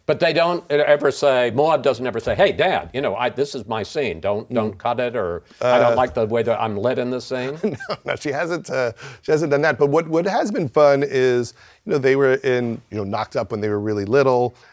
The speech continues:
Speaker 2: and, and
Speaker 1: This Is
Speaker 2: and
Speaker 1: Forty.
Speaker 2: then This Is Forty and Funny People, and now,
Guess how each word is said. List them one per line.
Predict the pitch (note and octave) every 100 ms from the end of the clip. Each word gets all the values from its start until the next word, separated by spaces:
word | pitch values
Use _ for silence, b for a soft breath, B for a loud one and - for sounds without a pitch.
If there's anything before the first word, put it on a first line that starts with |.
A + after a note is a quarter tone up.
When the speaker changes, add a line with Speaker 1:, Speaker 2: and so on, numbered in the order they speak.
| B -
Speaker 2:
and, | A#2+ A#2 A2+ A2+ - -
and | A#2+ A2+ A2 A2 -
Speaker 1:
This | A2+ G2+
Is | G2+
Speaker 2:
and | C3+
Speaker 1:
Forty. | A#2 G2+ C3+
Speaker 2:
then | B2 A#2+
This | A#2 A2
Is | A2
Forty | - F#3+ E3 D#3
and | C#3 A2
Funny | F#3 E3
People, | E3 D3 C3+ B B B B
and | C#3+ C#3 C#3
now, | C#3 C3+ C3+ C3